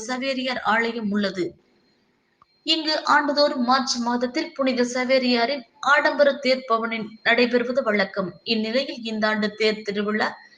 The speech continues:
கடந்த மூன்று மூன்று ரெண்டாயிரத்தி இருபத்தி நான்கு அன்று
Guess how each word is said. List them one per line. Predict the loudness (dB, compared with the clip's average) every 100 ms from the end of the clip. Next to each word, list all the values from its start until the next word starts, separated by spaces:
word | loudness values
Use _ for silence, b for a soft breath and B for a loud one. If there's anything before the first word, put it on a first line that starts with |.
| b b b _ _
கடந்த | 2 4 4
மூன்று | 0 0 -2 -2 -2
மூன்று | 0 0 0 -2
ரெண்டாயிரத்தி | -2 0 2 2 0 -4 -4
இருபத்தி | -4 -6 -6 -4
நான்கு | -4 -2 -2 -2
அன்று | 0 0 -2 -6